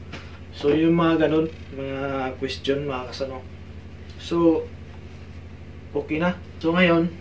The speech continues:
nung natapos na kami mag-interview, so, sabi niya sa akin, "Nandyan ba yung papilis mo? Kasi kukunin ko yung B T at sa Siemens, Siemens book mo." At that time, nan-,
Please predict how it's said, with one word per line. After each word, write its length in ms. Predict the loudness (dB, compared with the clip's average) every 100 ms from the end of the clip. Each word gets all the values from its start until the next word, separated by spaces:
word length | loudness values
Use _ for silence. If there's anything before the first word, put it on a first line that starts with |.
| -14 -14 -14 -14 -14 -14 -14 -14 -14 -6
nung 160 | 0 0
natapos 400 | 4 4 4 -2
na 80 |
kami 480 | 0 2 2 0 0 -10 -4
mag-interview, 960 | -2 0 0 -2 0 0 0 -2 -2 -6 -14 -14 -14 -16 -14 -14 -14 -14 -14 -14 -12
so, 140 | 0 4 8 8 6 2 0 -2 -8 -12 -6
sabi 320 | 0 2 2
niya 80 | 2
sa 240 | 2 0
akin, 240 | 0 -2 -6 -14 -14 -14 -14 -14 -12 -4
"Nandyan 320 | 0 2 6
ba 80 | 6
yung 160 | 6 4
papilis 480 | 0 4 4 4
mo? 240 | 2 0 0
Kasi 240 | -4 0
kukunin 560 | 2 2 4 4 2 6
ko 80 | 6
yung 240 | 6 4
B 160 | 2 4
T 160 | 0
at 80 | 0
sa 80 | -6
Siemens, 320 | -6 -6 -6
Siemens 380 | -4 -4 -4 -2
book 160 | -4 -2
mo." 160 | -6 -6 -4
At 160 | -2
that 240 | 4 2 6
time, 380 | 6 6 2 -6 -14 -8
nan-, 240 | -4 -4